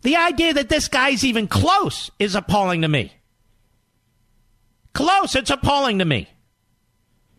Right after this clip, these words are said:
Now, we have many races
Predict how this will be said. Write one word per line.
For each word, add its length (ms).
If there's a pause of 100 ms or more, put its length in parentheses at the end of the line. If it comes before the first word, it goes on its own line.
(1040)
Now, 120
we 120
have 100
many 240
races 680